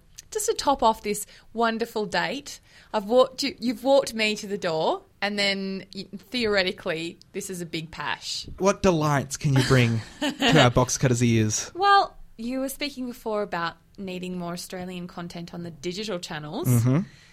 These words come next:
Speaker 1: and I was, I was thinking, why, why come up with something new?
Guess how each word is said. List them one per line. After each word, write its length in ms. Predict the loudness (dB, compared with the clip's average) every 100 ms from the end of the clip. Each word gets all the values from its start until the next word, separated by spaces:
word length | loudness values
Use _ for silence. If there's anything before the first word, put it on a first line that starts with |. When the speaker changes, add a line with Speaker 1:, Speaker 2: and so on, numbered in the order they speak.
| _ -8
Speaker 1:
and 100 | 0
I 160 | 2 2
was, 120 | -2 -8
I 140 | -6 -4
was 220 | -6 -14 -18 -20 _ -16 -16 -16 _ -10
thinking, 580 | -6 -4 -4 -4 -8 -16 -20 _
why, 680 | -4 4 6 8 6 2 -2 -10
why 440 | -8 -2 0 -2 -4
come 180 | -10
up 120 | -10 -10
with 120 | -8
something 360 | -6 -6 -8
new? 380 | -8 -8 -8 -10